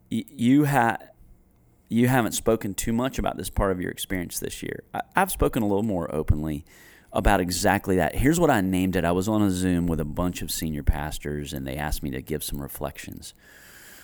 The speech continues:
And when I said that, during this year, as a pretty happy guy, generally, uh, by temperament, really, um, I have had more anxiety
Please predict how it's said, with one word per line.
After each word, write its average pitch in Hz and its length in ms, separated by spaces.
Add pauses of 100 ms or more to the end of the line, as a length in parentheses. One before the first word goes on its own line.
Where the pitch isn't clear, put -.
(380)
And 113 100
when 110 100
I 104 60
said 151 340
that, 85 340 (320)
during 117 340
this 123 240
year, 78 480 (800)
as 208 160
a 180 60
pretty 196 280
happy 82 420
guy, 76 680 (720)
generally, 78 580 (440)
uh, 92 260
by 82 200
temperament, - 680 (320)
really, 87 400 (580)
um, 98 540 (540)
I 107 160
have 120 460
had 95 680
more 101 340
anxiety 95 880